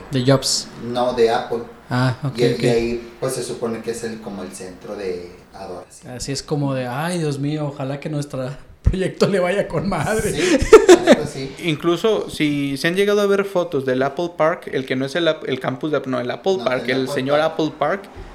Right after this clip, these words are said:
Speaker 3: es prácticamente el monumento que le construyeron a Steve Jobs.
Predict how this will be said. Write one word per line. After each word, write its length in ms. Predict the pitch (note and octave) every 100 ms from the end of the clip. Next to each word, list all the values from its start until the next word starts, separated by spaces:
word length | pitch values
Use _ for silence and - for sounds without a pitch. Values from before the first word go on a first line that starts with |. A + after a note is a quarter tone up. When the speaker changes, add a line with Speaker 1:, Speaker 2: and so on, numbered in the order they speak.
| - - -
Speaker 3:
es 360 | D3+ E3+ F#3 - - -
prácticamente 640 | E3 E3 F3+ D3+ D3 D3
el 80 | F3+
monumento 640 | E3+ D3 C3 C#3+ D3+ G#3
que 100 | G3+
le 100 | C#3+
construyeron 580 | C3+ C3 B2+ C3 D3+ D3
a 20 |
Steve 220 | - C3 C3
Jobs. 280 | A#2+ -